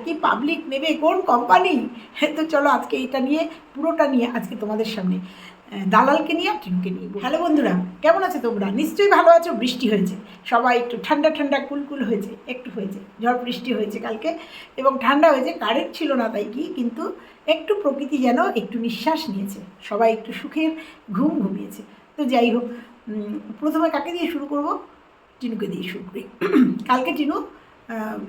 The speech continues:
একটা ভিডিও দিয়েছে, ভিডিওটা, আহ, দেওয়ার সাথে সাথে টেক ডাউন হয়ে গেছে। ভিডিওটা, আহ, সম্ভবত ওই শর্টস চ্যানেলে দিয়ে টেস্ট করছিল, কারণ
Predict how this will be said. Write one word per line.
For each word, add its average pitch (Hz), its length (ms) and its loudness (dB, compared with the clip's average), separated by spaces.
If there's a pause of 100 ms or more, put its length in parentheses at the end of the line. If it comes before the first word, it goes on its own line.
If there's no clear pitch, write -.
একটা 262 180 -2
ভিডিও 254 280 4
দিয়েছে, 254 380 4
ভিডিওটা, 240 460 2
আহ, 208 320 2
দেওয়ার 208 200 4
সাথে 214 200 -2
সাথে - 300 -6
টেক 180 160 -2
ডাউন 185 200 -2
হয়ে 185 160 0
গেছে। - 240 -12 (280)
ভিডিওটা, 320 480 6
আহ, - 480 2
সম্ভবত 285 520 2
ওই 240 360 2 (160)
শর্টস 269 280 -2
চ্যানেলে 269 340 0
দিয়ে 294 160 2
টেস্ট 294 380 2
করছিল, 185 460 -8
কারণ 285 280 2